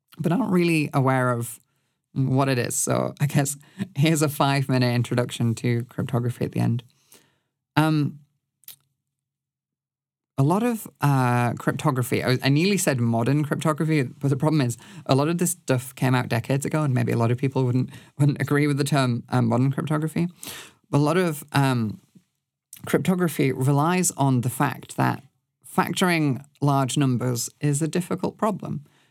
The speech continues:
It's a hard problem. And encryption, such as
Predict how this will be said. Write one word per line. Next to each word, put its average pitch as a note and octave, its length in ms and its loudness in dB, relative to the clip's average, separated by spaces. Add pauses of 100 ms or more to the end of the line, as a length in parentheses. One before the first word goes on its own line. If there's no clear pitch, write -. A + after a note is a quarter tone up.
(120)
It's - 140 -2
a C#3 40 2
hard C#3 540 0
problem. C#3 440 -6 (540)
And C#3+ 340 2 (500)
encryption, D3 600 2
such - 380 0
as C3+ 340 0